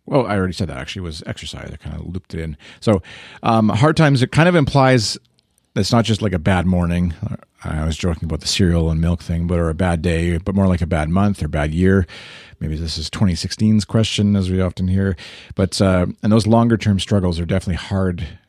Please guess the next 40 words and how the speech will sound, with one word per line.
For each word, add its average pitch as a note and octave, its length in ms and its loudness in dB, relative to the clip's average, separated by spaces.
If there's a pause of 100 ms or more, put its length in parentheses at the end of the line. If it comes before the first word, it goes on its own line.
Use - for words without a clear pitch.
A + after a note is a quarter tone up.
(120)
to F2 240 -6
get F2 240 -8
past, G#2+ 460 -4
get - 160 -8
through, G2+ 480 0 (520)
to, - 140 -10 (200)
to E2+ 100 -2
live F#2+ 260 4
in. A#2 300 4 (220)
And, F2+ 440 2
uh, F2 320 0 (140)
whether F#2+ 180 2
it's E2 100 -4
financial A2 460 2
stress - 460 0
because E2+ 260 -4
of D#2 80 -4
a D2 60 -4
job F#2+ 400 -2
loss G#2 320 2
that - 60 -8
just - 220 -6
on, F#2 280 -4
is G#2 180 -2
ongoing F#2 400 2
and F2 80 -2
you F2 80 -2
get F#2+ 140 -2
tired G2+ 240 2
of F2+ 80 2
having F#2 180 2
to E2+ 60 0
answer F2+ 200 -2
the - 80 -12
question A#2 360 -4
for G2 100 -8
folks A2 440 -4
who F2+ 80 -4
are D#2 40 -2
like, E2 120 -6